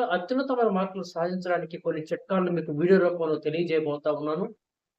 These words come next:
ఆ వీడియోని మీరు చివరి వరకు ఫాలో అవ్వండి, మధ్యలో స్కిప్ చేయకండి. మధ్యలో స్కిప్ చేస్తే విషయం ఏం అర్థం కాదు.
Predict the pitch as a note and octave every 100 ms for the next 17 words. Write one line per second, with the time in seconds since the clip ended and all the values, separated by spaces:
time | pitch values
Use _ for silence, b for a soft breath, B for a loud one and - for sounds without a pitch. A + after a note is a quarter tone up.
0 | _ D3 C#3+ D3+ F3+ G3+ G3+ F#3 E3+ D3+
1 | C#3 F#3 F#3 G3+ G3 G3 E3+ D#3+ D#3+ E3
2 | F3+ E3+ D#3 D#3 E3 - F3+ E3+ - F3
3 | F3 E3 A3+ E3 F3 D#3+ D#3 C4 F3+ F#3
4 | D#3 E3 D3 D3 D#3+ D#3 D3+ C#3+ D3+ D3
5 | C#3+